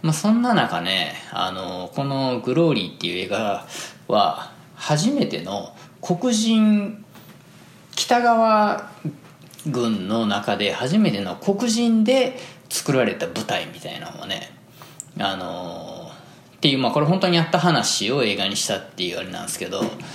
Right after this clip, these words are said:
初めての黒人だけの舞台っていうのを作りましたっていう話で、まあ、その中ね、北にいる軍の中でもやっぱり相当黒人への差別はその時代ひどくて、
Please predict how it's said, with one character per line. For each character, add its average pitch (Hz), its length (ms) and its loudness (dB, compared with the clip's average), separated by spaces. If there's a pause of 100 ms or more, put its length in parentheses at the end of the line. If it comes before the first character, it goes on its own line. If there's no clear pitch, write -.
(240)
初 180 240 2
め 208 120 6
て 170 100 2
の 143 100 2
黒 180 260 0
人 190 180 4
だ 180 140 4
け 180 100 2
の 175 120 4
舞 156 140 2
台 123 300 2
っ - 20 -
て 113 80 0
い 110 100 2
う 110 40 2
の 127 180 0
を 160 160 0
作 - 180 -8
り 95 100 -6
ま 98 160 -4
し - 80 -2
た 101 100 -2
っ - 100 -12
て - 80 -10
い - 40 -6
う - 40 -10
話 92 400 -4
で、 92 320 -4
ま 107 100 -2
あ、 123 60 0
そ - 140 0
の 170 140 4
中 113 240 0
ね、 110 340 -2
北 - 300 2
に 165 220 6
い 160 40 2
る 147 120 2
軍 143 300 4
の 107 100 2
中 101 260 0
で 107 100 2
も 101 100 0
や 95 60 -4
っ - 80 -10
ぱ 104 80 0
り 95 100 -2
相 131 260 0
当 135 240 0
黒 127 260 0
人 131 240 0
へ 120 60 0
の 87 100 -2
差 - 200 0
別 104 240 -4
は - 100 -6
そ - 140 -6
の 110 140 -2
時 104 120 -4
代 107 160 -2
ひ 104 140 -8
ど 104 100 -4
く - 120 -10
て、 - 420 -6